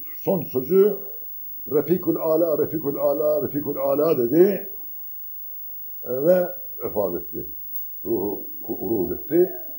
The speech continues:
Dudakları tekrar oynadı diyor Cema-, Cenab-ı İmam Ali. "Koştum diye söylüyor." diyor. "Kulağımı verdim. Ümmetim, ümmetim." diyordu. Vefatından sonra da. Bu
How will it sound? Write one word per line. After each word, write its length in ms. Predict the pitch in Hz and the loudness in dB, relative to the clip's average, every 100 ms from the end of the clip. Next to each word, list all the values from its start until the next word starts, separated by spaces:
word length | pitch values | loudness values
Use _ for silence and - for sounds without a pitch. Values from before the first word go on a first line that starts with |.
| - - | -16 -8
Dudakları 500 | 117 156 - 175 175 | 0 0 2 2 2
tekrar 220 | 170 175 147 | 2 -2 0
oynadı 360 | 139 120 120 | 0 0 0
diyor 140 | 110 90 | 0 -2
Cema-, 300 | 101 117 - | -2 -4 -4
Cenab-ı 340 | 110 120 117 | -2 -2 -4
İmam 200 | 101 107 | -6 -4
Ali. 160 | 127 170 | -2 0
"Koştum 360 | 147 139 165 | 0 2 2
diye 120 | 143 | 2
söylüyor." 280 | - 95 92 | 2 2 2
diyor. 140 | 87 127 | 0 -2
"Kulağımı 360 | 120 127 120 | 0 0 -2
verdim. 440 | 117 120 208 208 - - - - | -4 4 4 4 -4 -14 -4 4
Ümmetim, 480 | 165 160 143 196 | 6 6 4 4
ümmetim." 420 | 185 135 113 101 82 | 2 -2 -2 -4 -4
diyordu. 240 | 78 73 - - - - - - - - - | -4 -6 -10 -14 -14 -14 -14 -14 -14 -10 2
Vefatından 460 | 135 156 127 160 | 4 4 2 -2
sonra 260 | - 95 82 | -2 -2 -2
da. 180 | - - - - - - - - - - - - 605 605 - 587 - | -4 -10 -14 -14 -14 -14 -14 -14 -14 -16 -16 -14 -14 -16 -16 -8 0
Bu 400 | 403 185 339 | 6 6 6